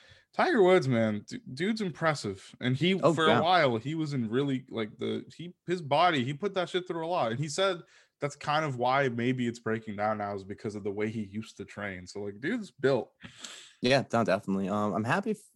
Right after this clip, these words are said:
Speaker 2: I'm happy he won at least one last Masters, and I think it was the
Speaker 1: Mm-hmm.
Speaker 2: twenty nineteen tournament.
Speaker 1: Mm-hmm.
Speaker 2: Um, because obviously that's the biggest tournament in golf.
Speaker 1: That was
Speaker 2: Um,
Speaker 1: cool.
Speaker 2: yeah, so, like, it, it, like, if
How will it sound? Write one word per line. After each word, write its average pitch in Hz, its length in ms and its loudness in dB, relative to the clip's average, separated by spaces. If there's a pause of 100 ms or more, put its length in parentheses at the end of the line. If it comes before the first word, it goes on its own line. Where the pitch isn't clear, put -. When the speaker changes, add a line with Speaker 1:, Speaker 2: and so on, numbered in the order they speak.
(100)
Speaker 2:
I'm 123 180 2
happy 139 400 -2
he 127 240 -4
won 95 800 0
at 104 160 -2
least 104 320 -2
one 92 220 -2
last 92 360 -2
Masters, 87 480 -6
and 90 80 -8
I 87 40 -8
think 98 200 -4
it - 40 0
was 131 100 2
the 127 60 2
Speaker 1:
Mm-hmm. 127 80 0
Speaker 2:
twenty 92 180 2
nineteen 90 460 -2
tournament. 104 440 -2 (540)
Speaker 1:
Mm-hmm. 123 160 0
Speaker 2:
Um, 95 520 2 (100)
because 113 200 2
obviously 110 320 2
that's 104 140 0
the 98 80 -8
biggest 90 560 -6
tournament 85 320 -2
in 85 80 -4
golf. 87 320 2 (680)
Speaker 1:
That 95 220 4
was 87 120 4
Speaker 2:
Um, 87 60 -2
Speaker 1:
cool. 87 280 -4 (640)
Speaker 2:
yeah, 104 200 6
so, 127 160 4
like, 120 280 4
it, 139 200 4
it, 147 180 4
like, 131 260 4
if 156 260 0